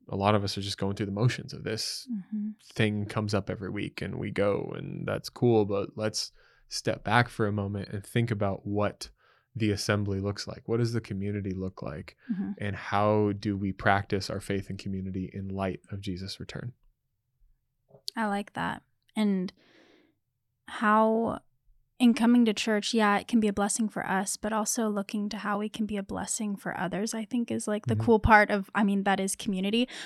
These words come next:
Speaker 2: But it
Speaker 1: Yeah.
Speaker 2: just, like, it reminded me as you're saying that, um, and going through training that I had to do for the hospital, one of the biggest things is, like, if you're in a radius of, I don't know, like, it gave, like, a certain amount of feet or something,
Speaker 1: Mm-hmm.
Speaker 2: but, like, you should speak to the person that you're passing,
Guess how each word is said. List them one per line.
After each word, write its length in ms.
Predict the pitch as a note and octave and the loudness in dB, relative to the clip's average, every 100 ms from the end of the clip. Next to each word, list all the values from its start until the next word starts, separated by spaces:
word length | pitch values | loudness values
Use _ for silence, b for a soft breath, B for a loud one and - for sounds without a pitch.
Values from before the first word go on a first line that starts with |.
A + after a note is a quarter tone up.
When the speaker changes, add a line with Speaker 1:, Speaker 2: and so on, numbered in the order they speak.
| B | B
Speaker 2:
But 80 | C4 | 8
it 80 | B3 | 10
Speaker 1:
Yeah. 60 | |
Speaker 2:
just, 120 | C#4+ - - | 10 6 6
like, 220 | A#3 G#3+ | 6 8
it 60 | A#3 | 6
reminded 340 | A3+ A#3+ C#4+ | 8 10 12
me 100 | B3 | 10
as 140 | A3 G#3+ | 6 4
you're 80 | G3+ | 2
saying 400 | - A3+ B3 A#3 | 4 6 6 8
that, 340 | F3 E3+ - - | 8 6 4 4
um, 460 | G#3 G3+ F3+ - - | 8 8 6 0 2
and 140 | G#3+ | 6
going 260 | G#3 G#3 G3+ | 6 6 4
through 480 | - G3+ F#3+ F#3 | 2 2 2 2
training 400 | G#3+ - G3 F#3+ | -2 -2 0 0
that 100 | F#3 | 0
I 40 | G#3+ | -2
had 180 | G3+ G3 | -4 -4
to 60 | |
do 120 | G3 F#3 | -4 -6
for 100 | A3 | -6
the 80 | |
hospital, 520 | - - G#3 - - - | -6 -4 -6 -6 -8 -6
one 140 | G#3 | -4
of 60 | G3+ | -4
the 80 | |
biggest 480 | F#3+ G#3 G#3 G3+ - | -4 -4 -2 -2 -2
things 480 | G3+ G3+ G3 F#3+ - B B B | -2 -2 -2 -4 -6 B B B
is, 220 | - A3 G#3 | -4 -2 2
like, 240 | F#3 F3+ | 0 0
if 180 | A3 - | -6 0
you're 260 | A3+ A3 G#3 | 2 4 2
in 360 | G#3 G#3 F#3+ | 2 0 0
a 120 | - G3+ | 0 2
radius 580 | G3+ G3+ F#3 F#3+ - | 2 2 0 0 0
of, 300 | F#3+ F3 F#3+ - | 0 -2 -4 -4
I 120 | E3+ | -2
don't 100 | E3 | 0
know, 140 | F3+ | -2
like, 200 | - - | -4 -6
it 80 | F3+ | -8
gave, 220 | F3+ - | -8 -8
like, 120 | - G#3+ | -8 -4
a 40 | |
certain 240 | - - | -4 -4
amount 220 | - - - | -4 -6 -8
of 60 | - | -8
feet 220 | - - | -8 -8
or 40 | |
something, 460 | - - - - - | -8 -8 -8 -6 -4
Speaker 1:
Mm-hmm. 200 | B2+ A2 A2 - | -2 -4 -4 2
Speaker 2:
but, 260 | G3 F#3+ - | 4 4 -2
like, 240 | A#3+ - - | -8 -8 -6
you 220 | A3+ A#3 | 0 2
should 200 | - C4+ | 2 -2
speak 260 | - C4 | 0 -2
to 100 | - | 2
the 80 | A#3+ | 0
person 380 | - C4 - A3 | 2 -2 -2 -4
that 80 | G#3 | -2
you're 120 | G#3+ | -4
passing, 600 | - B3 C4 - - B3 | -4 -4 -4 -6 -8 -10